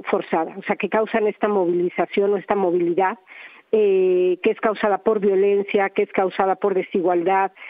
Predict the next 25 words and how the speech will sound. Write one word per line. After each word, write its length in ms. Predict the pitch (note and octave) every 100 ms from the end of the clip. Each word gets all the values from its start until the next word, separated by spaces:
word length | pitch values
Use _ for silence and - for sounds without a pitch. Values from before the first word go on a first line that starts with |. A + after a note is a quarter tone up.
| - _
que 80 | -
es 100 | -
causada 380 | G#3 - G3+ G3
por 220 | G3+ -
persecución, 920 | F3+ - F#3+ F3+ - G#3+ F#3+ F#3+ F#3+ - - -
eh, 320 | G3+ F#3+ F#3+
etcétera, 540 | - A3 A3+ G#3 G#3+ F#3
etcétera. 440 | - F3+ F#3+ F#3
Porque 520 | G#3 G3+ A3 G#3+ G3+ -
si 400 | A#3+ A#3 A3+ A3 -
por 180 | F#3+
muchas 380 | B3 C#4+ - D#4+ -
políticas, 720 | A#3+ A3+ A3+ G3 - F3 F3 - - - - -
eh, 640 | G#3+ F#3+ F#3 F3+ F3 F#3+ -
integrales 840 | A3 G#3 G3+ A3+ A3+ G#3+ F#3 F3 -
que 120 | G3
se 140 | - -
tengan 500 | - A#3 A3 F#3 F3
por 160 | F3
parte 280 | - F#3+ -
del 140 | G3+ F3+
Estado, 600 | - A3 G#3 G#3 F#3+ F3+
de 300 | F3 E3 -
otros 340 | G3 F#3+ G3+
actores 540 | F3+ - G#3+ G#3+ F#3+